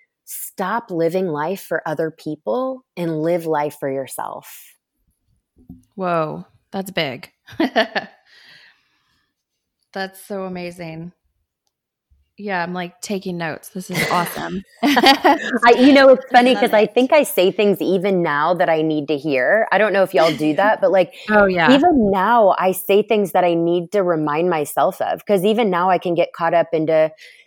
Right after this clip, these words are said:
Speaker 1: people pleasing or doing things because I think I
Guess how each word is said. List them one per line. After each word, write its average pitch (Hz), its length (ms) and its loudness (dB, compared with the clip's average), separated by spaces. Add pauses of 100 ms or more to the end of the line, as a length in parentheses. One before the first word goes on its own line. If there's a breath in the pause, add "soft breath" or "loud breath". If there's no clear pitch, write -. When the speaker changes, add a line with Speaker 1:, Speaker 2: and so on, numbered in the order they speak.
(200 loud breath)
Speaker 1:
people 311 320 2
pleasing 156 760 0
or 175 160 2
doing 202 320 2
things 190 300 -2
because 185 280 -2
I 180 100 2
think 180 200 -2
I 185 220 2